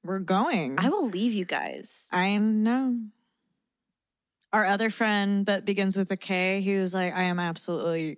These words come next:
Speaker 1: leaving the resort."
Speaker 2: Oh, yeah, I guess that one.
Speaker 1: Mm.
Speaker 2: Yeah.
Speaker 1: He's like, "We are going."
Speaker 2: If he acts a fool.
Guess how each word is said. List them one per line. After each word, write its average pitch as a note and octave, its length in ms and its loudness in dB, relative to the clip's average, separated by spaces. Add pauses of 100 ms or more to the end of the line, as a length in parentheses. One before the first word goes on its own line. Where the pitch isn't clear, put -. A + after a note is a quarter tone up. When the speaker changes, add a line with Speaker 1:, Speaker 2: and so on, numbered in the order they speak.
Speaker 1:
leaving E3 320 -4
the D3 100 -10
resort." D3+ 440 -8 (1160)
Speaker 2:
Oh, F3+ 140 2
yeah, D#3 260 0
I E3+ 100 -4
guess E3 260 -4
that D#3+ 180 -6
one. F3 320 -10
Speaker 1:
Mm. F3+ 340 -4 (140)
Speaker 2:
Yeah. F3+ 360 -2 (340)
Speaker 1:
He's F#3 240 -2
like, F3+ 200 2
"We F#3 120 4
are F3 160 2
going." E3 840 0
Speaker 2:
If G3+ 80 0
he D#4+ 120 2
acts F#4+ 220 0
a D4+ 40 -2
fool. C#4 340 -4